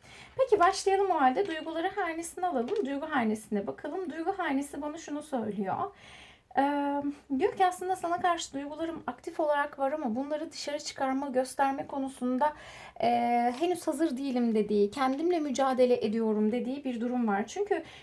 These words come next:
şöyle bir durum var. Yani eğer size duygularını söylerse, e,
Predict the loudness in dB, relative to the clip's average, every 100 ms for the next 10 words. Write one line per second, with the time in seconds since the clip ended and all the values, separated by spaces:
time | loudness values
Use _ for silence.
0 | -4 2 2 2 0 0 0 2 2 2
1 | 2 2 0 0 -2 -4 -8 -6 -4 -4
2 | -6 -8 -8 -8 -8 -4 -2 -2 -2 -4
3 | -4 -4 -4 -6 -18 -20 _ -2 -2 0
4 | -2 0 -2